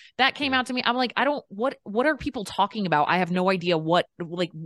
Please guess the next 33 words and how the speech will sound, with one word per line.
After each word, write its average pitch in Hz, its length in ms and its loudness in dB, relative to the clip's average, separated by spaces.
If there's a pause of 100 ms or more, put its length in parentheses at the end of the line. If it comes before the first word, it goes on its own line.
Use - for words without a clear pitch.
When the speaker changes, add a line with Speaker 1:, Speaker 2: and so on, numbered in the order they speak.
(100)
Speaker 1:
white 180 520 2
rabbit, 196 480 2
like, 214 140 0
what, 226 260 4
what, 269 160 6
is, 339 200 4
where 311 500 0
did 294 180 -2
this 302 180 2
all 262 200 4
come 254 320 2
Speaker 2:
<laughs> - 20 -10
Speaker 1:
from? 247 360 2
And, 208 140 -4
like, 190 160 -2 (300)
what 285 180 0
is 285 120 -2
going 262 240 -4
on? 311 280 -4 (440)
And 285 100 0
a 302 40 0
Speaker 2:
Mm-hmm. 277 40 0
Speaker 1:
lot 311 160 2
of 330 80 0
what 330 120 2
I 302 80 2
learned, 349 260 0
I - 80 2
was 302 100 2
like, 330 220 2 (1200)
okay, 302 160 2
so 330 140 -2
they're, 330 160 0